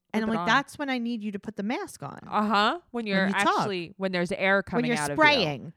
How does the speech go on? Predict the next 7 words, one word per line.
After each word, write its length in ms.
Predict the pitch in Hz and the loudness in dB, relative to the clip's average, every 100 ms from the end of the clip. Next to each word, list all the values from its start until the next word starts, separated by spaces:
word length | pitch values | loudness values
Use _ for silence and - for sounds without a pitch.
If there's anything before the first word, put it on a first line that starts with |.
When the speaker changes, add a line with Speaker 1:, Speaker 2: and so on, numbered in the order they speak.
| - | 2
Speaker 2:
of 100 | 233 | 4
you. 100 | 220 | 6
Uh-huh. 200 | 233 262 | 4 2
<laughs> 920 | - - - - - _ _ _ _ - | -4 -6 -6 -8 -12 _ _ _ _ -4
Uh-huh. 360 | 240 233 440 381 415 - 440 _ 440 _ - - _ _ - - - - | -4 -2 -6 -10 -14 -14 -16 _ -20 _ -20 -20 _ _ -20 -20 -20 -20
Speaker 1:
So 640 | - - 233 220 208 196 - - | -10 4 8 10 10 6 2 -8
he, 360 | - - 247 | -10 -8 -8